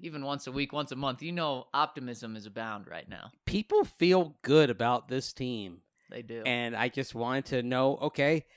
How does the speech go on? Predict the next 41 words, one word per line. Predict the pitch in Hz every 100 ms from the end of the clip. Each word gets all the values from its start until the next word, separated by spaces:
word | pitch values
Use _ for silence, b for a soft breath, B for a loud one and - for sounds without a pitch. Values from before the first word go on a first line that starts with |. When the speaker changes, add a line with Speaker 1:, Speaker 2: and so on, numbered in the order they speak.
| b b
Speaker 2:
when | 123 175
was | 185 170
the | 170
last | 160 165 - -
time | 151 147 147 156 - b b b
you | 104 135 139
felt | - 135 139 -
this | 147 -
good? | 175 180 101
We'll | 123
start | - 139 143 139
with | 131 113
Nick | 143 - 117
Geyer. | 139 143 131 98 - b b
"Not | 127 180 190
sure | - 202 170
I | 170
have | 156 -
ever | 247 302 294
felt | - 165 139 131
this | 127
optimistic. | 123 113 - 95 92 - 78 _ _
I | 139
Speaker 1:
Ooh. | 139
Speaker 2:
unfortunately | 135 254 269 311 160 147
became | 131 127 139 123 113 b b b
a | 127
for | - 117
real | 110 147 165
fan | - 120 117 113 - b -
in | 120
twenty | - - 117 120 131
seventeen, | - 98 92 101 156 123 90 b b b
although | 123 131 120
I | 120
do | 104 98 135 202
remember | 185 170 160 131
how | 104 127
pumped | - - 160 -
people | 160 139 123
were | 143